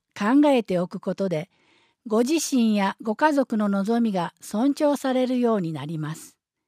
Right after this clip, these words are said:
いい看取り、看取られ、十一月三十日は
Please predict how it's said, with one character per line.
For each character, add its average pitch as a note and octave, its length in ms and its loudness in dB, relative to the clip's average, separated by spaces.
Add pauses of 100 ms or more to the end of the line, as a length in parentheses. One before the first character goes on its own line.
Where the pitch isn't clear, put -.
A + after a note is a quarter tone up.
(1300)
い F4 240 4
い - 20 6
看 A#3 140 4
取 A3+ 280 2
り、 A3 140 -4 (140)
看 G#3+ 160 -2
取 C4 180 2
ら A#3 160 4
れ、 G#3 240 2 (340)
十 C4+ 300 0
一 D#4+ 240 -2
月 D4 180 2
三 C#4 380 2
十 C4+ 220 2
日 F3 320 -4
は D3+ 240 -4